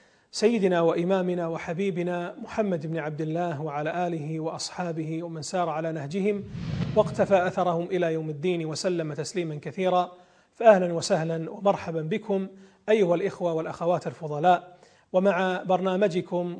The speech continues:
قصة سجين الذي نتناول فيه قصة هذا النبي الكريم ابن الكريم ابن الكريم ابن الكريم يوسف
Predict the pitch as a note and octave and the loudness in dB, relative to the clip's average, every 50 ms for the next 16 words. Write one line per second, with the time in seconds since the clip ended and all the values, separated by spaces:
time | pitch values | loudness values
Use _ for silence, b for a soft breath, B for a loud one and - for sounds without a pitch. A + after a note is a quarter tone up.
0 | - - G#3 G3 - - - F3+ D#3+ - - - - - - F#3 D#3+ C#3+ F3+ G#3 | -4 -2 -2 -2 -2 -4 -4 -4 -6 -6 -10 -14 -12 -6 -2 -2 -2 0 2 2
1 | A3+ A3+ A#3 A3+ A3+ B B B B B B F#3 F#3 F3+ G#3 A3+ G3+ G#3+ G#3+ G#3 | 2 2 2 0 -4 B B B B B B 0 4 6 6 6 6 6 4 4
2 | G#3 G3 F#3 F3+ - F#3+ G#3+ A#3 A3+ G#3 F#3+ F3+ E3+ - A3 G#3 G3+ F3 F3+ G3 | 4 2 0 0 0 2 2 4 4 4 4 2 2 -2 -2 0 0 2 2 2
3 | G3 G3 G3 G3 B B B B B - B3+ A#3 - - G3+ E3+ - G3+ F#3+ F#3 | 2 2 0 -4 B B B B B -2 -2 0 0 0 0 0 2 0 0 0
4 | F#3 - - C3 G#3+ G#3 F#3+ F#3 F3+ F3 F3 E3+ G3+ G3 F3 E3+ D#3+ D#3 - E3 | 0 -2 2 4 4 4 4 2 0 0 0 0 -2 -2 0 -2 -2 -2 -4 -2
5 | D#3+ F#3 F#3 F3+ F3 F3 E3+ - G#3 F3 F3 E3+ D#3+ D#3 - E3 D#3+ E3+ F#3 F3 | 0 0 2 0 0 -2 0 -2 0 0 0 -2 -4 -2 -2 -2 -2 0 0 0
6 | E3+ E3+ E3 - G#3 G#3 F3+ E3+ E3 E3 D#3 - E3+ D#3+ E3+ G3 F#3+ F#3 F3 F3 | 0 -2 0 0 -2 0 0 -2 -2 -4 -4 -2 -2 0 0 0 0 0 -2 -2
7 | - B3+ B3+ G#3+ G3+ F#3+ F3+ - - F3 E3+ G3+ A3+ B3 B3 - B B B B | -2 -2 0 0 2 0 0 0 0 0 2 2 0 0 -4 -6 B B B B
8 | B B F3+ E3+ A#3 B3+ G#3+ - - A3 A3 A3 - - | B B 0 4 6 6 6 4 4 2 2 2 0 -14